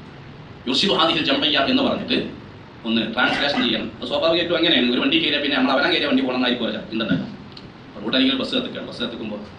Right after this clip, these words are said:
ബസ് കയ്യാക്കി കോഴിക്കോട്ട് പോണ ബസ്സാണ്, നിർത്തിയില്ല, നമുക്ക് തിരിച്ചാണല്ലോ.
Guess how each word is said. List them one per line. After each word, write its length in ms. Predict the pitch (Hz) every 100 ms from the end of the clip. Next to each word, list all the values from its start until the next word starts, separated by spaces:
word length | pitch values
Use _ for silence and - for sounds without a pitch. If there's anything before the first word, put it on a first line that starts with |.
| - -
ബസ് 140 | 135
കയ്യാക്കി 340 | 123 113 - 90 -
കോഴിക്കോട്ട് 340 | 131 113 113
പോണ 100 | 120
ബസ്സാണ്, 280 | - - - - - - - - -
നിർത്തിയില്ല, 240 | 120 98 -
നമുക്ക് 600 | - - - - - 117
തിരിച്ചാണല്ലോ. 400 | 113 120 -